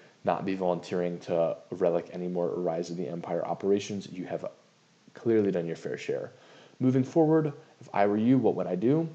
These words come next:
Um, first and foremost, Inquisitors. I'm always gonna say Inquisitors if you don't have them. Huge, huge, huge investment.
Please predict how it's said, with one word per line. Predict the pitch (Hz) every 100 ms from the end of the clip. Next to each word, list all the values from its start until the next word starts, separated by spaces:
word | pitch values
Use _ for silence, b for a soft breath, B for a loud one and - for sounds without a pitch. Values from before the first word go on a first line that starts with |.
| - b b b b _
Um, | 87 85 85 82 82 82 82 - _ _ -
first | - 165 165
and | 123
foremost, | 120 104 92
Inquisitors. | 87 - 98 90 87 85
I'm | 87 85
always | 87 -
gonna | 85
say | 85
Inquisitors | 85 - 90 87 85
if |
you | 87
don't | 85
have | 92 90 90
them. | 87 85
Huge, | - 117 113 107
huge, | - 101 90
huge | - 95 87
investment. | 85 82 - 82 76